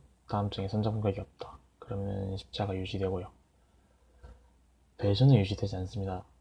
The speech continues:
그 경감은 유지되고요. 그리고 그 만약에 선저 공격이 들어온다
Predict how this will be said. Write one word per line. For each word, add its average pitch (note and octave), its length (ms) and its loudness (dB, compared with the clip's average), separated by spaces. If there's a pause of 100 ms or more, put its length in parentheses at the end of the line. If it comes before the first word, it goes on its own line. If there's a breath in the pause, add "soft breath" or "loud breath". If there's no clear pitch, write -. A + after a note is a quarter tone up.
그 - 140 -18
경감은 A2+ 440 2
유지되고요. F#2+ 520 -2 (1500)
그리고 B2+ 420 0 (2250)
그 - 240 -6 (680)
만약에 G#2 180 -2
선저 A#2+ 200 4
공격이 B2 240 6
들어온다 G2 480 0